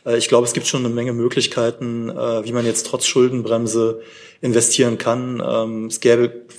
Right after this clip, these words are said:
eine Menge Spielräume im Bundeshaushalt. Ähm, ich, wenn man nochmal wieder an die Ausnahme, äh, Regel gehen könnte, ich glaube, so wie das im Augenblick sich wirtschaftlich darstellt, was an Herausforderungen kommt,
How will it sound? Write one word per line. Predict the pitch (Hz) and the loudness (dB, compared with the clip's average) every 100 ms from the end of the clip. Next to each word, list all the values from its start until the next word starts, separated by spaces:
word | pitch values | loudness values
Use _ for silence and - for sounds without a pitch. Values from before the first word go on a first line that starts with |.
| - - | -16 -10
eine | 139 123 | -6 0
Menge | 120 123 | 2 2
Spielräume | 120 - 123 120 120 | 2 0 2 2 2
im | 117 110 110 | -4 -4 -4
Bundeshaushalt. | 107 123 120 123 120 - 113 113 - - - - - - _ - | -2 -2 0 0 0 0 -2 -2 -8 -18 -20 -20 -20 -20 _ -8
Ähm, | 117 117 110 107 110 _ | -2 -2 -2 -6 -12 _
ich, | - - - - - - - - _ | -10 -10 -14 -20 -16 -14 -14 -16 _
wenn | - | -2
man | 120 | 0
nochmal | 117 120 110 | 0 0 2
wieder | 117 | 2
an | 113 | 2
die | 110 | 4
Ausnahme, | - - 120 117 117 113 113 _ _ _ _ _ - | 2 2 0 0 -2 -6 -10 _ _ _ _ _ -4
äh, | |
Regel | 123 120 110 120 113 | 0 2 4 4 4
gehen | 117 120 | 2 0
könnte, | 113 117 113 | 0 -2 -2
ich | - | 2
glaube, | 117 113 - | 2 2 -2
so | 123 120 | -2 0
wie | 117 | 0
das | 113 131 | 0 0
im | 113 | 2
Augenblick | 120 117 110 | 2 0 -4
sich | - 113 - | -4 -6 -2
wirtschaftlich | 127 123 - 113 | -2 -2 -2 -2
darstellt, | 117 117 - 110 | 2 2 2 0
was | 113 - | 0 0
an | |
Herausforderungen | 113 117 120 - 113 110 | 0 0 0 0 0 0
kommt, | - 117 117 | -2 -2 -4